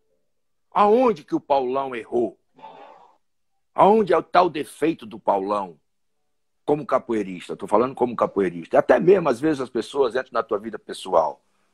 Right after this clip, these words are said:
Quer dizer, será que esse cara, durante quarenta e quatro anos, vamos raciocinar aqui nós dois, será que esse cara, com o nome que tem, sem boçalidade, sem demagogia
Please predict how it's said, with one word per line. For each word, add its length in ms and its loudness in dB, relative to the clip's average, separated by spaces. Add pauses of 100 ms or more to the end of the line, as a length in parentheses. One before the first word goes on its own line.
(760)
Quer 100 8
dizer, 380 2
será 280 4
que 100 -2
esse 180 -6
cara, 320 0
durante 340 -6
quarenta 420 -2
e 60 -8
quatro 400 -4
anos, 280 -10
vamos 240 -2
raciocinar 580 -4
aqui 160 -8
nós 240 -10
dois, 440 -10 (600)
será 240 4
que 120 -4
esse 220 -6
cara, 320 -4
com 220 -6
o 40 -14
nome 260 -6
que 160 -10
tem, 460 -6 (300)
sem 180 4
boçalidade, 960 0 (420)
sem 200 -4
demagogia 960 -6